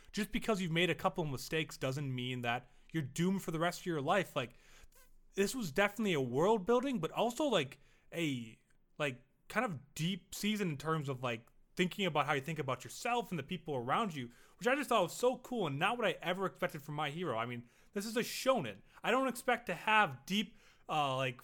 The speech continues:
psychological thoughts about a shonen anime. Like, it's definitely supposed to be action, action, action, really cool characters, all that kind of stuff. But I really enjoyed that. This was a different My Hero this season,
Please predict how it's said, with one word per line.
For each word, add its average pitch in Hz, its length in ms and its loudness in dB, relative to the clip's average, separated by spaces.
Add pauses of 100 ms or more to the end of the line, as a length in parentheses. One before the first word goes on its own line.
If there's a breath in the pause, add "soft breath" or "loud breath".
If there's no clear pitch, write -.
(120)
psychological 202 560 4
thoughts - 520 4
about 143 220 0
a 127 40 -4
shonen 208 540 0
anime. 127 520 2
Like, 113 180 -4 (220 soft breath)
it's - 140 -4
definitely 233 280 6
supposed - 240 -2
to 160 60 -10
be 156 80 -10
action, 170 400 2
action, 165 320 0
action, 160 400 -2 (240 soft breath)
really 226 200 2
cool 214 200 2
characters, 175 480 0
all 165 180 2
that 190 200 6
kind 160 180 4
of 131 60 -4
stuff. 104 280 -2 (420 soft breath)
But 170 140 6
I 175 80 6
really 220 300 4
enjoyed 160 340 4
that. 131 160 2
This 156 140 -2
was 190 100 -6
a 185 60 4
different 147 640 -2 (280)
My 170 180 6
Hero 196 380 2
this 208 200 0
season, 247 400 -2